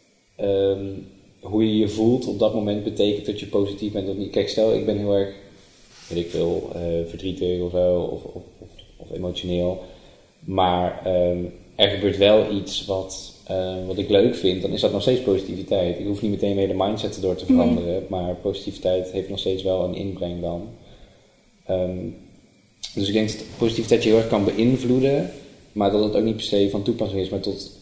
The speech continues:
Speaker 1: mensen soms positiviteit niet altijd erkennen of zo.
Speaker 2: Mhm,
Speaker 1: Ik bedoel, stel je
Speaker 2: ja.
Speaker 1: bent verdrietig en er gebeurt iets leuks, dan ben je meestal nog zo van, "Oh ja, fijn, eh, maar ik ben nog steeds verdrietig."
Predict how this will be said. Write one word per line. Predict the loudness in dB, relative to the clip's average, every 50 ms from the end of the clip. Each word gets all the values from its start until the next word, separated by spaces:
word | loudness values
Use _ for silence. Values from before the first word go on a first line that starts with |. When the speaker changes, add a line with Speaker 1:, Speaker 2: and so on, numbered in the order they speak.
| -20 -20 -20 _ _ _
Speaker 1:
mensen | -4 -2 -2 -2 -2 -4 -6
soms | -6 -4 -4 -4 -4
positiviteit | -4 -4 -6 -6 -6 -8 -4 -2 -2 -2
niet | 0 -2 -2
altijd | -2 -4 -4 -6
erkennen | -8 -8 -2 0 0 2 2 0 -2
of | -4 -4
zo. | -2 -2 -2 -2 -2 -4 -4 -8 -12 -18 -20 -20 -20 -20 -20 -20 _ _ _ _ _ _ _
Speaker 2:
Mhm, | 4 4 6
Speaker 1:
Ik | 6
bedoel, | 6 6 6 4
stel | 6 8 8
je | 10 10
Speaker 2:
ja. | 8
Speaker 1:
bent | 8 6 4
verdrietig | 4 4 4 4 4 4 4 4 4
en | 4 4
er | 4 2
gebeurt | 2 4 6 6 6 6 2
iets | 0 0 2
leuks, | 4 6 6 6 6 4 2 -4 -8 -6 0
dan | 2 2 4 6
ben | 6 6
je | 6 6
meestal | 6 6 4 2 2 0
nog | 0 0 0
zo | 0 0
van, | 0 0 0 0 2 2
"Oh | 2 4 4 4
ja, | 4 2 2 0 -2 -2 -4
fijn, | -4 -6 -6 -4 -4 -4 -6 -6 -8 -8
eh, | -8 -8
maar | -6 -6 -6 -6 -6 -6 -4
ik | -2
ben | -2
nog | -2 0
steeds | 0 0 0 0
verdrietig." | -2 -4 -4 -4 -2 0 0 0 0